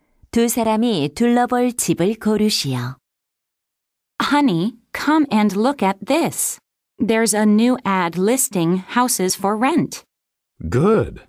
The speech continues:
Speaker 3: I hope we can find a good house this time.
Speaker 2: Me too. Um,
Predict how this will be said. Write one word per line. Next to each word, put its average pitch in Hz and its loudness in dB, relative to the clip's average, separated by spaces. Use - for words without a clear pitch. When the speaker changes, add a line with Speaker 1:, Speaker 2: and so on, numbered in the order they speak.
Speaker 3:
I 107 -2
hope 104 0
we 95 -2
can 85 -4
find 110 -2
a 92 -2
good 98 0
house 139 -2
this - -4
time. 62 -6
Speaker 2:
Me 269 4
too. 220 -2
Um, 240 2